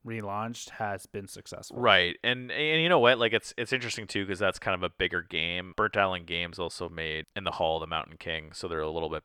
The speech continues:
Speaker 2: bigger company. They can do a larger Kickstarter. I think theirs was quite large, like eighty, ninety. What'd you say it was at?
Speaker 1: Fifty thousand. They have eighty-nine thousand currently.
Speaker 2: So their goal was fifty thousand Canadian or, uh, five dollars American. But the, the key,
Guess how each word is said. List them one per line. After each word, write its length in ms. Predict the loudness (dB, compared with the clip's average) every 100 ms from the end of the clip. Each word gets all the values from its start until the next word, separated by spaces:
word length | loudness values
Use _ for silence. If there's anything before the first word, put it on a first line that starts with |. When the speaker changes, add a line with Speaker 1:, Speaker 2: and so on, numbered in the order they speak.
| -4
Speaker 2:
bigger 200 | -4 -6
company. 560 | -8 -10 -6 -6 -8 4
They 120 | 6
can 180 | 6 0
do 300 | 0 -2 0
a 40 |
larger 360 | 4 6 6 2
Kickstarter. 500 | -2 -2 2 4 6
I 40 |
think 160 | 4 0
theirs 200 | -2 -2
was 120 | -6
quite 300 | -10 -2 -2 2
large, 320 | 2 2 -2
like 160 | -8 -6
eighty, 380 | -6 -6 -8 -8
ninety. 420 | -8 -8 -12 -14 -14
What'd 140 | -14
you 40 | -4
say 120 | -2
it 20 |
was 160 | 0 -2
at? 180 | -2 -4
Speaker 1:
Fifty 420 | -2 -2 0 -2 -10 _ _
thousand. 500 | -6 -6 -8 -16 -20 _
They 180 | -8 -4
have 280 | -2 -4 -6
eighty-nine 340 | -12 -14 -16 -20 -20
thousand 280 | -20 -20 -18
currently. 320 | -18 -18 -20 _ _
Speaker 2:
So 160 | 4
their 140 | 8 8
goal 400 | 10 12 12 12
was 340 | 12 12 8
fifty 240 | 0 -2 6
thousand 300 | 8 8 2
Canadian 640 | 4 6 8 4 2 -6 _
or, 520 | 2 6 8 10 8 8
uh, 320 | 8 8 6
five 320 | 8 8 8
dollars 340 | 8 8 6 4
American. 680 | 6 8 6 4 0 -2 6
But 280 | 8 8 6
the, 100 | -2 -2
the 140 | 0 0
key, 640 | 0 -2 0 2 0 -2